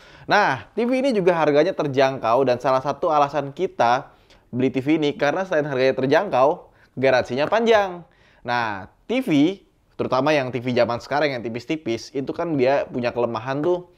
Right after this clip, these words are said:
yang T V L E D kayak gini kan di panelnya ya. Nah, si Changhong ini, dia berani kasih garansi panelnya sampai lima tahun. Ya, jadi dari anak lahir, saya masuk T K, itu masih garansi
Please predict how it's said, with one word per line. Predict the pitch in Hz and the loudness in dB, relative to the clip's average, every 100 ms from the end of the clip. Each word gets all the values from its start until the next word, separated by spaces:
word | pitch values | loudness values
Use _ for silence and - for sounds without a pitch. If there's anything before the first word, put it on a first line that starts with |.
| _ _ - | _ _ -10
yang | - 117 | -4 -2
T | 120 | 0
V | 131 | 0
L | 120 | 2
E | 127 | 2
D | 123 | 2
kayak | 123 | 0
gini | 127 143 | 0 0
kan | 175 | 0
di | 160 139 | 2 2
panelnya | - 127 131 127 151 151 | 2 -2 2 2 4 4
ya. | 113 120 - - - - - - - | 4 0 -8 -20 -20 -20 -20 -20 -8
Nah, | 123 117 92 - - - - | -4 -4 -4 -12 -20 -10 -4
si | |
Changhong | 143 165 175 190 | 0 0 0 -4
ini, | 196 127 139 _ | -4 -6 -12 _
dia | 127 160 | -2 0
berani | 147 131 160 | 2 0 -2
kasih | - 135 - | -2 -4 -4
garansi | 123 117 117 117 | -2 0 0 -2
panelnya | 135 131 127 139 120 104 - - _ | -2 -2 0 0 -2 -6 -10 -20 _
sampai | - 180 175 190 185 | -2 0 0 0 2
lima | 175 170 | 2 0
tahun. | 165 165 175 123 95 - - | 0 2 2 0 -4 -16 -6
Ya, | 107 | -6
jadi | 113 127 135 | -2 -2 -2
dari | 117 110 117 113 - _ _ - | 0 -2 -2 -4 -8 _ _ -10
anak | 117 117 | -8 -6
lahir, | 113 131 156 180 - | -2 2 0 0 -6
saya | 120 113 | -2 -2
masuk | 110 107 | -4 -6
T | 120 | -4
K, | 151 143 | -2 -4
itu | 151 | -6
masih | 143 117 | -4 -2
garansi | 113 127 | 0 0